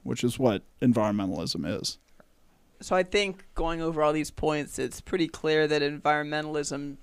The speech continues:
Speaker 2: ticks a lot of the boxes, if not all the boxes, for what makes a religion. Doesn't mean it's a good <laughs> religion, but it is, uh, it does, it do-, it is a religion. Um, and so I think it's important, though, not to just reject everything that anyone who's an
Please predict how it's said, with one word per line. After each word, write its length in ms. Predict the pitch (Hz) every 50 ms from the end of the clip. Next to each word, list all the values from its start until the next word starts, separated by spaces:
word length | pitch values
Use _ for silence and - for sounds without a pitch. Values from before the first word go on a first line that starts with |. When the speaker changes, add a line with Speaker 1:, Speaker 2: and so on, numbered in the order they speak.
| - - -
Speaker 2:
ticks 340 | - 151 156 151 - - -
a 40 | -
lot 260 | - - 131 143 160
of 60 | 151
the 60 | 165 156
boxes, 420 | 147 139 139 131 - - 160 156
if 80 | 160 156
not 200 | 165 165 165 151
all 140 | 147 170
the 80 | 170 160
boxes, 400 | 131 139 131 139 - - - 151
for 140 | - - 147
what 100 | 139 -
makes 280 | 135 139 139 - -
a 20 | 135
religion. 540 | - - 143 139 139 - - 113 110 113 - - - - -
Doesn't 220 | - 175 - 196
mean 160 | 196 185 170
it's 140 | 151 - -
a 20 |
good 180 | - 185 220 240
<laughs> 0 |
religion, 600 | 226 208 190 175 180 - - - 247 233 - - - - - - - -
but 160 | - 170 175 185
it 100 | 185 180
is, 300 | 196 202 202 196 202 196
uh, 300 | 180 175 175 170 170 170 - - - - _
it 120 | 180 175
does, 280 | - 208 214 214 214 208
it 80 | 202 190
do-, 60 | 226
it 100 | 226 -
is 200 | 214 214 214 233
a 40 | 220
religion. 640 | 208 214 220 226 233 226 226 165 151 143 131 165 165 170 _
Um, 440 | - 151 151 151 151 147 143 139 156 - _ _ - _ - - - _ - -
and 580 | 160 156 160 160 160 156 160 156 156 156 151
so 240 | - - - 165 165
I 100 | 160 165
think 280 | 160 - 190 190 180 185
it's 480 | 170 165 - - - - - - - _ _ _ _ -
important, 540 | - 165 175 170 - 208 208 170 165 185 180
though, 160 | 180 175 170
not 380 | 170 170 175 175 180 180 - -
to 100 | - 175
just 240 | 160 170 170 - -
reject 400 | 165 165 - - 165 160 160 -
everything 560 | - 180 196 196 202 196 185 196 190 190 190
that 280 | 185 - 170 160 156 - - - - -
anyone 480 | - 147 165 175 170 160 165 160 160 165
who's 200 | 156 156 160
an 60 | 170